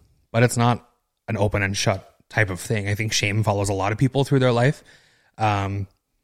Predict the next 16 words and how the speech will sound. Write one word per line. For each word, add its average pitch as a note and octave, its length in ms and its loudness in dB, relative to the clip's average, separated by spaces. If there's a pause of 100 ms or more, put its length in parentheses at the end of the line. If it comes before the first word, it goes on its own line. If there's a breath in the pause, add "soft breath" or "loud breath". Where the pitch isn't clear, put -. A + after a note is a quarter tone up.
(360)
but G#2+ 100 -2
I A2+ 40 6
don't G#2+ 160 2
think G#2 120 -2
they G2+ 100 0
manage G2+ 300 -2
it F#2+ 100 -4
well. - 340 -4 (560)
And, A2 300 -2
and B2+ 160 4
because, D#3+ 240 4
uh, C3 280 -8
shame F3+ 260 4
is E3+ 140 4
really D#3 180 8
normal. A#2 640 0